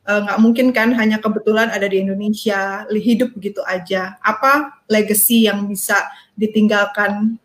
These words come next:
nanti kelak sampai udah nggak ada gitu. Ya kontribusi ini gitu. Hidup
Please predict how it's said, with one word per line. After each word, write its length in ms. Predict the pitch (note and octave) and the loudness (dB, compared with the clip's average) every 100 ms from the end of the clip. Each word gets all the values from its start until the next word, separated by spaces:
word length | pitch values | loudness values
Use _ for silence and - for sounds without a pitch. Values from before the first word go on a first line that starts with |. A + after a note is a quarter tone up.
| _ | _
nanti 300 | A3 A3 A#3+ | 0 0 0
kelak 420 | A#3+ B3 C#4+ D4 | 2 4 4 2
sampai 320 | - G#3+ G3 | -2 -2 -2
udah 160 | F#3+ G3 | -4 -4
nggak 240 | G3 F#3 F#3 | -4 -6 0
ada 160 | G#3+ F#3 | 0 -2
gitu. 200 | - _ F3+ | -12 _ -12
Ya 200 | G3 F#3+ | -8 -6
kontribusi 720 | - G#3+ G#3+ G#3 G#3 G#3 A3 A3+ | -2 -2 0 -2 -2 -4 -2 0
ini 280 | B3 A#3 | 2 0
gitu. 260 | F#3 - F3+ _ _ _ _ | -4 -14 -20 _ _ _ _
Hidup 320 | F#3 G#3 F#3 | -2 0 0